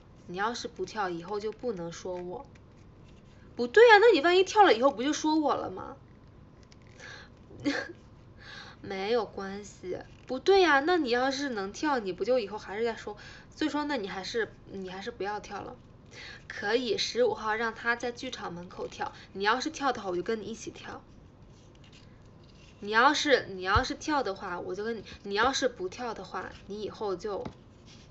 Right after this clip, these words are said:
你以后就，你以后就不能说我。反正怎么样我都不亏耶。对，好像我怎么样都不亏。那你看，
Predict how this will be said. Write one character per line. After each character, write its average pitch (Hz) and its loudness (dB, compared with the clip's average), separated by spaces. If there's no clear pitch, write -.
你 208 -8
以 214 -2
后 208 -4
就， 196 -4
你 214 -8
以 208 -4
后 220 -8
就 214 -2
不 - -6
能 180 -8
说 - -14
我。 98 -10
反 214 -4
正 359 2
怎 226 -4
么 202 -4
样 240 -2
我 175 -6
都 220 -6
不 233 -12
亏 202 -14
耶。 180 -12
对， 214 -6
好 180 -12
像 226 -8
我 196 -2
怎 196 -10
么 185 -10
样 180 -12
都 180 -18
不 185 -14
亏。 185 -18
那 311 2
你 262 -2
看， - -4